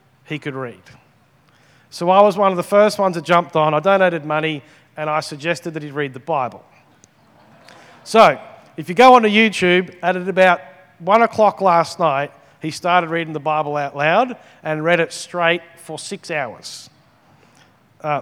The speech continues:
it was funny, though, because he got interviewed by B one oh five, uh, two days ago, and the guy, the, the D J was interviewing him and said, "Okay, so the idea is that people donate money, they can suggest the book." And he said,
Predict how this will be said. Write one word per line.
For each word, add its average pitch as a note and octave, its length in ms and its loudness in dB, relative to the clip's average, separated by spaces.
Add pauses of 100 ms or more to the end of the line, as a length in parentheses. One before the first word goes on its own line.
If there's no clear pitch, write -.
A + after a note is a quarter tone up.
(120)
it G3 80 -2
was F#3+ 160 -4
funny, G#3 220 6
though, F3 200 4
because F#3 300 -4
he F#3 60 -6
got F#3 100 -2
interviewed G3+ 320 -4
by F3 80 0
B F3+ 160 0
one E3+ 120 0
oh D#3 60 -4
five, D#3+ 460 -2 (280)
uh, D3+ 180 -2 (120)
two F3+ 140 -8
days D#3 280 -2
ago, D3 360 -4 (360)
and D#3+ 360 -4
the F3+ 60 -4
guy, G3 320 8
the, F3+ 180 -2
the F3+ 160 -2
D F#3+ 200 4
J F#3 120 0
was F3 180 -4
interviewing E3+ 380 -2
him D#3+ 60 -6
and C#3+ 80 -10
said, E3+ 180 -2
"Okay, E3 400 -2
so D#3+ 360 -2 (340)
the E3+ 100 -2
idea G3 360 4
is G3 200 2
that - 140 -6
people G3 180 0
donate F#3+ 360 4
money, F3+ 180 0
they F3+ 120 0
can E3 120 -10
suggest E3 400 -6
the D#3 80 -10
book." E3 380 0 (360)
And D#3+ 140 -6
he E3 60 -6
said, E3+ 440 -2